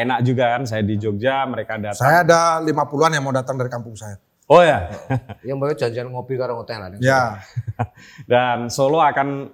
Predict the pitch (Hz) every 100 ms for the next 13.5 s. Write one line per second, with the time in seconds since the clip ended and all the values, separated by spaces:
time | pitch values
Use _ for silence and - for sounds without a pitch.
0 | _ - 117 131 127 143 156 147 143 170
1 | - 143 175 165 147 127 117 98 131 156
2 | - - - 104 101 78 - 117 98 -
3 | 107 113 117 113 120 104 95 - _ _
4 | - 190 277 - 240 247 262 285 226 202
5 | 196 196 196 277 240 214 135 131 127 127
6 | 123 123 - 131 127 127 123 123 127 127
7 | 127 123 135 180 170 135 123 127 123 110
8 | 113 120 117 120 120 113 123 123 113 139
9 | 190 202 143 135 135 - - - 147 151
10 | 185 226 - - - _ _ - 156 -
11 | 196 214 - 156 143 147 131 131 135 143
12 | 180 165 147 139 127 180 175 156 156 135
13 | 131 127 127 131